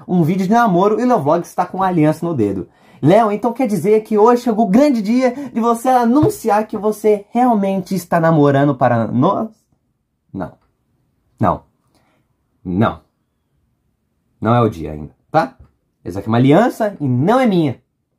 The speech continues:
Eu só peguei ela pra fazer thumb e o início do vídeo. Diga-se de passagem, essa aliança não é minha, é da minha mãe. Eu só peguei somente para gravar a introdução do vídeo, molecada. Bom, então quer dizer que Léo Vlogs não está namorando? Não, molecada.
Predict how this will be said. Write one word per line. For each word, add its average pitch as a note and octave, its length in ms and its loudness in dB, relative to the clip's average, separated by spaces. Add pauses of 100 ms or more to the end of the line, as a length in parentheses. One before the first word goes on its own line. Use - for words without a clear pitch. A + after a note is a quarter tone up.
Eu A#2 60 -20
só C#3+ 120 -8
peguei D#3 200 0
ela E3+ 120 4
pra E3 100 -4
fazer C3+ 240 -2
thumb B3+ 480 0 (240)
e E3 40 -6
o F3 40 0
início F3 280 0
do G3+ 80 -4
vídeo. C3+ 280 -2 (140)
Diga-se C#3+ 380 2
de C#3+ 80 -2
passagem, C#3+ 520 0
essa C#3+ 160 -2
aliança C3+ 360 0
não F3 80 0
é G3 120 0
minha, E3 340 0
é D3+ 60 -4
da D#3 120 2
minha D#3 180 0
mãe. C#3 140 0
Eu D3+ 80 -2
só E3+ 120 -6
peguei D#3 300 -2
somente F#3 800 0 (160)
para G3 160 2
gravar E3+ 260 2
a D3 40 2
introdução D3 500 0
do D3+ 100 2
vídeo, G#2 360 -4
molecada. F#2+ 640 -6 (280)
Bom, G3 420 -2 (220)
então A#3+ 380 -2
quer B3 160 0
dizer G3+ 280 -2
que G#3 100 -10
Léo G3+ 160 2
Vlogs D#3+ 400 -2
não G#3+ 440 -2
está E3+ 320 -4
namorando? C3 800 0 (120)
Não, D#4+ 240 0
molecada. A#2+ 500 -2